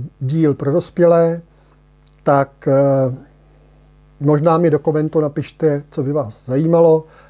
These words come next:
a já se, pokud ty informace nebudu vy-, pokud ty informace nebudu znát,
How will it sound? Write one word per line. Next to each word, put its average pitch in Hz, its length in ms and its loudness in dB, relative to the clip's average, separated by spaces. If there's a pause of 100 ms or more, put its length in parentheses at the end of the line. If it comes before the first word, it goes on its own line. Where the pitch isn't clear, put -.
(180)
a 123 460 -6
já 131 180 -4
se, - 140 -6
pokud 131 300 -6
ty - 80 -10
informace 135 540 -4
nebudu 123 300 -4
vy-, 135 140 -4 (240)
pokud 143 240 -6
ty - 80 -2
informace 139 580 -4
nebudu 123 240 -6
znát, 135 340 -4